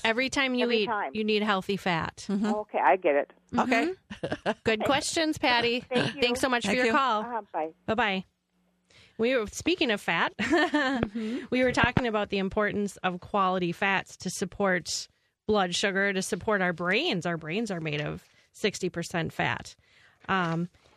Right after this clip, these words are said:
Speaker 1: and so, you know, Marcy started integrating fat after she, first she was integrating protein and then started eating fat.
Speaker 3: So let's talk about some of those fats.
Speaker 1: Mm-hmm.
Speaker 3: You know, let's,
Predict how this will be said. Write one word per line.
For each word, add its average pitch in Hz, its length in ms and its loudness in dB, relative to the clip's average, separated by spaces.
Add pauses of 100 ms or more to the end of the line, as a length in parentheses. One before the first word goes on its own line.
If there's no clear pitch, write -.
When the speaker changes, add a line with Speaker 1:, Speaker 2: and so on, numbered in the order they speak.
(480)
Speaker 1:
and 254 180 2
so, 254 420 4
you 254 100 -2
know, 226 140 2
Marcy 254 680 0 (100)
started 220 640 2
integrating 208 540 0
fat 190 460 0
after 190 460 -2
she, 185 560 -2 (440)
first 208 300 -4
she 214 160 0
was 190 320 -2
integrating 180 480 -2
protein 185 520 0
and 180 180 0
then 180 380 0
started 180 360 -4
eating 175 300 -2
fat. 165 520 -2 (680)
Speaker 3:
So 247 120 0
let's 302 240 0
talk - 280 0
about 180 280 2
some 170 180 2
of 151 80 2
those 135 200 0
fats. 147 460 -4
Speaker 1:
Mm-hmm. 233 200 0
Speaker 3:
You 185 100 2
know, 180 280 2
let's, - 380 -6